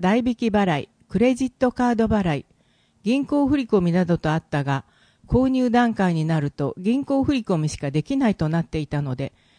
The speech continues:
銀行から指定口座に振り込んだ。しかし、いつまで経っても商品が届かない。連絡しようとしたが、電話番号が表示されておらず、メールアドレスしかない。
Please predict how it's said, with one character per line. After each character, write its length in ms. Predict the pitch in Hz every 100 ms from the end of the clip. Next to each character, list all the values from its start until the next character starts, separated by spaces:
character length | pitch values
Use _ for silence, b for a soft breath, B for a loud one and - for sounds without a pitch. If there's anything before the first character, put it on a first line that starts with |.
| _
銀 220 | - 220 226
行 220 | 226 208
か 160 | 202
ら 160 | 185 175
指 140 | - -
定 180 | 277
口 220 | 277 277 226
座 140 | 175
に 120 | 139
振 120 | 135
り 100 | 160
込 180 | 196 180
ん 80 | 143
だ。 140 | 131 - _ _ _ _ _ _ _ _
し 140 | -
か 180 | - 254
し、 280 | 233 185 - _
い 100 | 262
つ 140 | 381
ま 140 | 359 262
で 100 | 175
経 140 | 180
っ 100 | 190
て 100 | 175
も 140 | 147
商 240 | 147 226 202
品 160 | 165
が 140 | 139 135
届 320 | 160 156 190
か 100 | 180
な 140 | 151
い。 40 | 95 _ _ _ _ _ _ _ _
連 180 | - 208
絡 240 | 220 214 214
し 160 | -
よ 80 | 208
う 40 |
と 140 | 185 170
し 80 | -
た 160 | 180
が、 200 | 160 156 -
電 240 | 180 220
話 160 | 269 254
番 240 | 254 247
号 180 | 175 143
が 100 | 131
表 280 | 139 208 226
示 100 | 214
さ 140 | 214
れ 160 | 196 190
て 120 | 185
お 100 | 175
ら 160 | 165
ず、 220 | 127 131 - b b b b -
メ 200 | 185 254
ー 20 |
ル 140 | 247
ア 100 | 247
ド 120 | 208
レ 120 | 180 160
ス 160 | -
し 100 | 139
か 160 | - 143
な 180 | 143 135
い。 140 | -